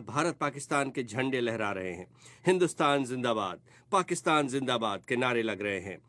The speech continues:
انگلینڈ کے ناظرین ہاتھ میں بیئر لیے ہوئے منہ لٹکائے بیٹھے ہیں۔ ان میں سے کچھ کے ہاتھ میں پاکستان کا جھنڈا ہے تو کچھ نے ترنگا تھام رکھا ہے۔ میچ دیکھنے نواز شریف اور نریندر مودی بھی آئے ہیں۔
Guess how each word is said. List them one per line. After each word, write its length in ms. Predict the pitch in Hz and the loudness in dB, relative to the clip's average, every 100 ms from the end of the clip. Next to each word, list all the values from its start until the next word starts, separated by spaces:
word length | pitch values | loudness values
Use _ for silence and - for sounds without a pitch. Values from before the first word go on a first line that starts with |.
| - | 4
انگلینڈ 380 | 196 185 180 156 | 6 6 4 2
کے 100 | 165 | 0
ناظرین 480 | 151 139 131 151 135 - | 2 2 2 0 0 -2
ہاتھ 280 | 139 143 - | 0 0 0
میں 120 | 139 | -4
بیئر 360 | 113 107 139 139 | -2 2 4 4
لیے 220 | 131 131 | 2 0
ہوئے 180 | 123 127 | 0 0
منہ 280 | 120 139 123 | 2 0 0
لٹکائے 420 | 110 - 107 104 | -4 -2 -4 -2
بیٹھے 320 | 104 - 104 | -4 -4 -6
ہیں۔ 100 | 98 - - - | -6 -12 -20 -2
ان 160 | 143 | 2
میں 80 | 139 | 2
سے 140 | 127 120 | 0 -2
کچھ 200 | 156 151 | -2 0
کے 80 | 135 | -2
ہاتھ 280 | 120 131 131 | 2 2 2
میں 80 | 117 | -2
پاکستان 580 | 120 117 117 147 143 | -2 -4 0 2 2
کا 80 | 123 | 0
جھنڈا 360 | 113 120 120 117 | -2 0 0 0
ہے 80 | 113 | -2
تو 120 | 120 | -4
کچھ 240 | 139 - | -6 -4
نے 100 | 123 | -4
ترنگا 420 | - 117 123 131 | -2 -2 0 0
تھام 280 | 117 104 95 | -2 -4 -6
رکھا 280 | 92 - 101 | -8 -8 -8
ہے۔ 80 | 95 - - | -8 -10 0
میچ 320 | 170 220 - | 0 0 0
دیکھنے 260 | 196 208 | 2 4
نواز 320 | 185 127 156 175 | 4 4 2 0
شریف 360 | 156 165 180 | 0 0 2
اور 80 | 180 | 2
نریندر 420 | 147 127 175 170 | 2 4 4 4
مودی 280 | 139 139 180 | 2 2 2
بھی 180 | 160 127 | 2 0
آئے 180 | 101 | -2
ہیں۔ 120 | 85 | -6